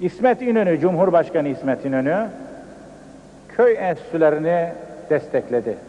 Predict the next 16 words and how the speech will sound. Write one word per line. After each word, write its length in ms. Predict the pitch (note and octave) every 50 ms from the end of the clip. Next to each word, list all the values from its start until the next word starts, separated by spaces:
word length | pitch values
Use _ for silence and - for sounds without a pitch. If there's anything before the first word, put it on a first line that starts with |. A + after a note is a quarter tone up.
| - - - - - - - - - - - - - - - - -
Köy 320 | - A3 B3+ B3+ A#3+ A#3+
enstitüleri 500 | A#3+ - - - - A3 A3+ A3 A3 G#3+
fikri 560 | - - F3+ D#3+ - - D3+ D#3+ D#3 E3+ F#3+ F#3+ - - - - - - - - - - - - - - - B2 B2
bugün 540 | A3+ D#4 C#4 G3 A3+ A#3 G3+ E3+ C#3 A#2 G#2+ - - - - - - - - - - - - - - - -
önemi 440 | D#3+ E3+ F#3 G#3 G#3 G#3+ G#3+ F#3+ F3+
daha 380 | G#3 F3+ G#3 B3 C4 B3 -
çok 240 | - - A3 - -
anlaşılan 680 | G3 F#3+ F3 E3 E3 D#3 C3+ - E3 D3 D3+ E3 F3+ G3+ G#3 - - - - - - - - - - - - - - -
Tonguç 400 | G3+ A#3 A#3 A3+ G3+ C4 C4+ - - - - C#3 C3
Baba'nın 540 | D#3 F3 E3+ F3 F#3+ F#3 F#3+ G#3 G3+ E3+ C#3 A#2 A#2+ - - - -
çalışmalarıyla 840 | D#3 D3 C#3 C3+ - D3 C#3 C3 C3 C3 C3 C3 B2+ A#2+ A#2+ A2+ A2 - - - - - - - - -
ve 180 | D3 D3+ D3 C3 A#2+ B2+
düşüncesiyle, 1000 | C#3+ D3 - - E3 D#3+ D#3 C#3+ D#3 C#3+ - - D3+ D3 C3+ C3+ C3+ C3 B2 - - - - - -
ideolojisiyle 880 | G3+ D#3+ E3+ F3 D#3+ C#3+ C#3+ B2+ - - - C#3+ C3 A#2+ B2+ B2 A#2+ A2+ - - - - - - - - - - - -
ortaya 400 | D3+ C#3+ B2+ - - C3 A#2 -
çıkmıştı. 380 | - - - B2 A2 - - -